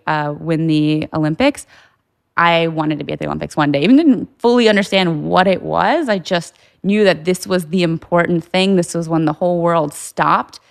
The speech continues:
to, to pay attention and pay respect to the athletes. And it was just, it was,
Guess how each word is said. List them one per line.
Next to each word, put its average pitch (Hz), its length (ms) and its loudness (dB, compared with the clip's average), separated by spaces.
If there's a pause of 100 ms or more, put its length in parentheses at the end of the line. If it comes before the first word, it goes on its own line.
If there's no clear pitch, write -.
(240)
to, 175 440 -2 (260)
to 196 100 -6
pay 214 260 -4
attention 185 480 -4
and 151 200 -2
pay 185 200 -6
respect 165 520 -4
to - 60 -20
the - 140 -10
athletes. 156 580 -6 (360)
And 185 160 0
it 151 60 -2
was 175 200 -4
just, - 360 -10 (380)
it 202 100 2
was, 202 120 -2